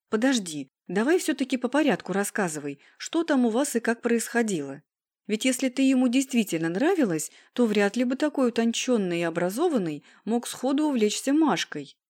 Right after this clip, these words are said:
По интеллекту и манерам ты ему однозначно больше подходишь. Тем более ты куда симпатичнее ее». «Вот я тоже так думала. Но моя фигура». «Опять ты из-за фигуры паришься?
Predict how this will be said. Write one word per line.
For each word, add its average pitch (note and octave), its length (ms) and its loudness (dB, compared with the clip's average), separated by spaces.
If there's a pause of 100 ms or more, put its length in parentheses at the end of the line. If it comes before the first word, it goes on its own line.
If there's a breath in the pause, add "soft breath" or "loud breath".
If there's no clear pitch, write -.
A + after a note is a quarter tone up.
(340)
По G#3+ 120 2
интеллекту B3 540 2
и B3 140 0
манерам A#3+ 480 4
ты G3 120 -4
ему G#3+ 240 0
однозначно C4+ 640 0
больше F3+ 320 -2
подходишь. - 680 -6 (460)
Тем A3 180 0
более D4 280 4
ты A3 120 -2
куда F#3 240 0
симпатичнее G3+ 800 -2
ее». D#3 400 -8 (840)
«Вот F3 200 -4
я D4+ 140 2
тоже E4 300 4
так E4 260 0
думала. D#3+ 560 -2 (460)
Но A3+ 160 -2
моя C4+ 320 2
фигура». B3+ 760 -2 (680)
«Опять C#4+ 460 2
ты F4+ 100 8
из-за A#3+ 180 6
фигуры A#3+ 420 0
паришься? E3 680 -2